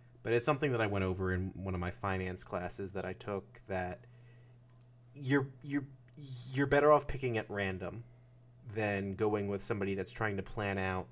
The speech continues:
like, your at-, do asset management for you. Like, you, like, if you find somebody, it has to be somebody that really knows what they're doing. And very, very, and I mean very few people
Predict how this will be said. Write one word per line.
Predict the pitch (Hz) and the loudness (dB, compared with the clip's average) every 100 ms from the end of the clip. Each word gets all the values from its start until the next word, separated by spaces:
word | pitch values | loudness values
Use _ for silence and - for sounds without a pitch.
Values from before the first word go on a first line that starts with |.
| 95 | -10
like, | 92 - | -10 -6
your | 104 87 | -4 0
at-, | 92 - 117 | 0 -2 -6
do | 107 107 | -6 0
asset | 98 95 92 92 | 2 2 -2 -4
management | 90 87 85 85 - - | -6 -4 -6 -8 -12 -18
for | - - - | -16 -14 -12
you. | - - - - - - - - | -14 -18 -20 -20 -20 -20 -20 -8
Like, | 113 147 | -4 0
you, | 147 113 85 | 0 -2 0
like, | 139 135 | 2 2
if | 131 | 2
you | 147 | 2
find | 156 151 151 | 6 6 6
somebody, | 151 135 117 110 | 4 4 4 2
it | 110 | 2
has | 120 131 | 2 0
to | - | 0
be | 127 | -2
somebody | 127 120 | 2 2
that | 113 - 120 | 0 -2 -6
really | 131 151 143 127 | 0 2 4 2
knows | 117 101 | 2 0
what | 101 | -2
they're | 98 | -4
doing. | 92 92 90 98 | -4 -4 -4 -4
And | 113 117 - - - - | -4 -4 -8 -20 -16 -8
very, | 120 147 175 165 131 - 113 | 4 6 6 4 0 -4 -10
very, | 104 107 139 131 104 90 90 | -4 4 6 6 4 2 -2
and | 98 | -2
I | 120 | 0
mean | 117 90 98 92 | 0 -4 -10 -4
very | 98 113 113 104 | 2 4 4 0
few | 95 98 | -2 -6
people | - 95 92 | -8 -8 -8